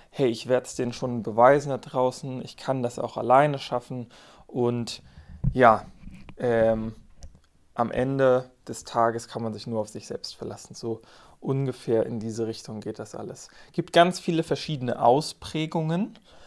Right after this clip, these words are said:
Da gehen wir vielleicht später nochmal rein thematisch, wie diese Ausprägungen aussehen könnten. Aber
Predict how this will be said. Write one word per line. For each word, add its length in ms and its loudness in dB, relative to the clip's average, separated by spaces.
Da 60 -18
gehen 160 -4
wir 100 -2
vielleicht 300 -2
später 340 -6
nochmal 360 -6
rein 320 -4
thematisch, 760 -4
wie 140 -10
diese 300 -4
Ausprägungen 840 -6
aussehen 540 -4
könnten. 400 -6
Aber 460 6